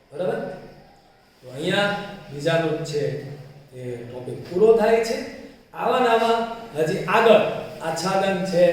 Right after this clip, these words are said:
જૈવિક વિવિધતા છે, હજી આગળના જે ટોપિકો છે એ આગળ ને આગળ આપણે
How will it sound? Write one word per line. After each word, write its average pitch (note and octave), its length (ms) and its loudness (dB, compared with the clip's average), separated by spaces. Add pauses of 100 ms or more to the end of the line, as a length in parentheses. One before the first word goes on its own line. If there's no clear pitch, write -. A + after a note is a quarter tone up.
(680)
જૈવિક F3+ 340 0
વિવિધતા G3 520 -2
છે, F3 200 -4 (420)
હજી D#3 160 -4
આગળના F#3+ 520 0
જે F#3+ 140 -2
ટોપિકો F3 520 0
છે D#3+ 220 0 (420)
એ D#3+ 80 -4
આગળ D#3 300 0
ને D3+ 80 -4
આગળ D3 280 -2
આપણે D3 280 -4